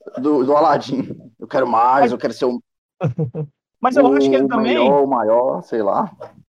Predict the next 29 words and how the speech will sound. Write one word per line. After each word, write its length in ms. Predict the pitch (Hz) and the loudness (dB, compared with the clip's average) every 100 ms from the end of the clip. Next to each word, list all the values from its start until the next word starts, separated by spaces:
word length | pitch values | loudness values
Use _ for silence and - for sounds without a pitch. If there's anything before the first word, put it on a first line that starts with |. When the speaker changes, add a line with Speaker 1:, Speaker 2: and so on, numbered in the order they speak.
| _ _ | _ _
Speaker 2:
Eu 120 | 247 | 2
acho 140 | 285 269 | 2 2
que 60 | 247 | 0
deve 200 | 233 - | 0 0
ser 140 | 170 | -4
também, 260 | 156 165 190 | -2 -2 -4
porque 160 | - | -6
o 60 | 226 | -8
filme 340 | - 240 294 | -6 -8 -8
tem 160 | - 294 | -6 -4
um 100 | 294 | -2
pouco 340 | - 220 190 151 | 4 4 4 -4
disso, 280 | 151 156 160 | -4 -4 -4
né, 80 | |
de 120 | 165 - | -6 -4
querer 260 | 190 190 | -4 -2
ser 120 | - | -2
um 80 | 208 | -4
filme 200 | 185 175 | -2 -2
mais 260 | 170 170 165 | 0 -2 -4
próximo 460 | - 165 165 156 151 | 0 2 2 0 -8
do 40 | |
que 100 | 165 | -4
é 60 | 156 | -2
quadrinho, 460 | 165 139 151 196 - _ - | 0 0 0 -6 -8 _ -8
que 60 | 185 | -2
você 280 | 196 196 | 0 0
tem 160 | 170 175 | -2 0
ali 300 | 160 165 | 2 0